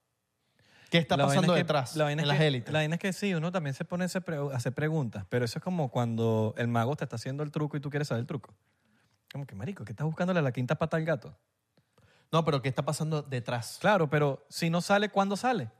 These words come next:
Speaker 2: Entonces, cuando sale,
Speaker 1: Ujú.
Speaker 2: uno dice, "Esto es un pote de humo". Entonces, como que, pero eventualmente tiene que salir. Entonces, es una vaina de como que... ¿qué tan escéptico está también a poner, a poner uno, ¿me entiendes?
Speaker 1: Ujú.
Speaker 2: Como que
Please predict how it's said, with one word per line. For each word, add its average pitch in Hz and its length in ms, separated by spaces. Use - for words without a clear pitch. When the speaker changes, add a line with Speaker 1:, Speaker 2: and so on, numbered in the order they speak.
Speaker 2:
Entonces, 156 220
cuando 165 220
sale, 202 420
Speaker 1:
Ujú. 160 400
Speaker 2:
uno 175 180
dice, 151 280
"Esto 139 60
es 127 100
un 196 100
pote 302 220
de 381 80
humo". 277 360
Entonces, - 260
como 226 160
que, 180 100
pero 165 180
eventualmente 175 540
tiene 240 160
que 190 60
salir. 196 360
Entonces, 170 320
es 190 100
una 220 200
vaina 226 240
de 226 100
como 175 220
que... 135 360
¿qué 175 140
tan 220 440
escéptico 175 500
está 156 240
también 160 220
a - 20
poner, 180 260
a 147 80
poner 151 260
uno, 113 200
¿me 104 100
entiendes? 135 400
Speaker 1:
Ujú. 165 180
Speaker 2:
Como 131 220
que 117 420